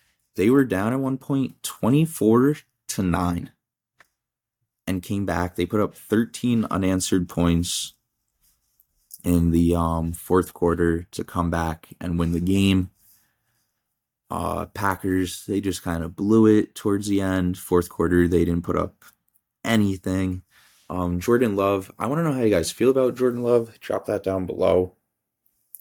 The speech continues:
Comment on this, D M me about it. Um, he went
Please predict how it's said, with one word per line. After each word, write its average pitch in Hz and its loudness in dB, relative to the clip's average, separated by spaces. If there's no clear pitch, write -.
Comment 90 0
on 87 -4
this, 87 -2
D 87 -2
M 85 0
me 87 0
about 85 -2
it. 85 -2
Um, 82 -2
he - -4
went 107 2